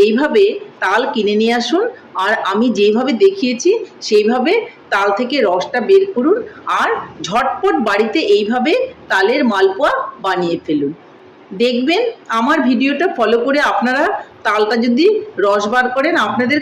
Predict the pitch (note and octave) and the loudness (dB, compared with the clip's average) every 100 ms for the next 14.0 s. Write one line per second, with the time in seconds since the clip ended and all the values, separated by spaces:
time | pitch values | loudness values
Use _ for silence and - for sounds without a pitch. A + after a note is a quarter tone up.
0 | D4 C4 D#4+ D#4 A3+ G#3 A3 - B3+ C#4 | -2 -2 0 0 -2 -2 -2 -4 -4 0
1 | D4 F#4+ G4+ - - - F#4 G4+ A#3+ G#3+ | 0 0 -4 -12 -14 0 2 2 0 2
2 | A3 C#4 C#4 G4 A#4 - - A3 C4+ D4 | 2 0 2 2 2 -4 -2 0 0 0
3 | F#4 D4 B3+ B3 D4 C#4+ D4 C#4+ C4 G4+ | -2 0 -2 -2 0 0 2 0 2 2
4 | A4 - - A3 A3 C#4+ D4+ G#3+ G3+ B3 | 2 -2 -4 -2 0 -2 0 0 2 2
5 | G#3+ G3 - D4+ F#4+ F#3 F3+ - E4 - | 0 -2 -2 -2 4 4 4 0 -2 0
6 | D#3+ C3+ D3 B2+ C#3 - - - - - | 0 0 -2 -6 -10 -12 -20 -20 -20 -20
7 | - - - - - C#4+ D4 E4+ F#4 D4+ | -20 -20 -20 -20 -6 -2 2 4 4 2
8 | B3+ C#4+ D4+ D#4+ E4+ B4+ C5 - - - | 2 2 2 2 0 -2 -6 -12 -20 -10
9 | A#3 D4 D4+ G4 F#4+ C4+ C4 B3+ C4+ A#3 | -2 -2 -2 0 2 2 0 0 0 0
10 | A3+ A#3+ B3+ C4+ C#4 G4+ A#4 - - - | 2 0 0 0 2 0 -2 -8 -20 -20
11 | - - - - - - - - - - | -20 -20 -20 -20 -20 -20 -20 -20 -20 -20
12 | - - - D2 - - - - - - | -20 -20 -20 -20 -20 -20 -20 -20 -20 -20
13 | - - - - - - - B3+ C#4+ F4+ | -20 -20 -20 -20 -20 -10 0 2 2 2